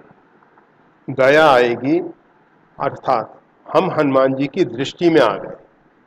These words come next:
कि हम संकट में हैं।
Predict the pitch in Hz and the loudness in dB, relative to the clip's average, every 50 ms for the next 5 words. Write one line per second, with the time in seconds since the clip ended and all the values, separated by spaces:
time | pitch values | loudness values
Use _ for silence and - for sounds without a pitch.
0 | _ _ - 135 143 151 170 147 220 220 - - - - _ _ _ _ _ _ | _ _ 0 2 2 2 2 0 -4 -10 -14 -18 -20 -20 _ _ _ _ _ _
1 | _ _ _ _ - - - - - - - - - - - - 147 160 170 160 | _ _ _ _ -14 -10 -8 -6 -6 -8 -8 -12 -16 -12 -6 -4 -4 -4 -4 -2
2 | - 143 135 135 131 - 139 127 - 127 127 131 127 104 - - - 101 127 135 | -2 0 0 0 0 0 0 0 0 -2 0 0 0 0 -2 -4 -4 -2 0 0
3 | 139 120 107 - - - - | 0 0 -2 -4 -10 -16 -20